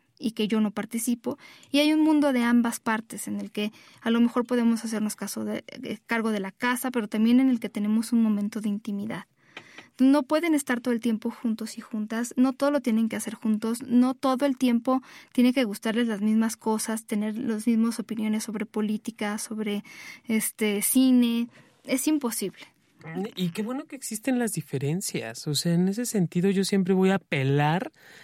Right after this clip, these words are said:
Speaker 2: a que todos y todas tenemos ideas, formas, maneras, pensamientos, estructuras.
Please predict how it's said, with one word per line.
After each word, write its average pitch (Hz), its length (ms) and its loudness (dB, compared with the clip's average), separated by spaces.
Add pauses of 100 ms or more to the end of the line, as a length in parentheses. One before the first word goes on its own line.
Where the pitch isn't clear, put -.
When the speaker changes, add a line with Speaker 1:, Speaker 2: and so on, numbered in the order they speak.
(240)
Speaker 2:
a 165 120 2
que 160 140 -2
todos 202 480 2
y 196 60 2
todas 190 380 0
tenemos 190 480 4
ideas, 175 540 2
formas, 170 400 2
maneras, 160 480 2
pensamientos, 156 800 -2
estructuras. 160 920 0